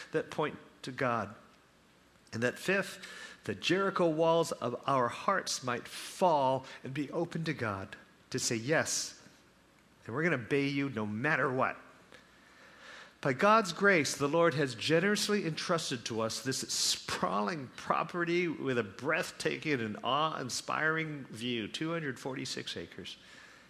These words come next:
And central to it is his holy house. Here within these walls, we worship.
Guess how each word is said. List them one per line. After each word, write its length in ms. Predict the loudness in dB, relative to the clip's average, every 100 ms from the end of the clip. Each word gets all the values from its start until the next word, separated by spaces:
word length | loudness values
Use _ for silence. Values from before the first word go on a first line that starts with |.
| -20 -20 -20 _ _
And 120 | -6
central 540 | -2 0 0 -2 -4 -6
to 220 | -4 -4
it 260 | -4 -6 -14 -18 -20 _ -20 _ _ _ _ _ _ _
is 300 | -2 -2 -2 -4
his 260 | -4 -4
holy 380 | -4 -4 -4 -6
house. 460 | -6 -10 -10 -16 -18 -20 -20 -20 _ _ _ _ -20 _ _ _ _ _ -8
Here 440 | 2 4 6 4
within 460 | 4 2 0 -2 -2
these 340 | -2 -2 -2
walls, 460 | -2 0 2 0 -2
we 260 | -2 -2 0
worship. 580 | 0 0 -2 -6 -14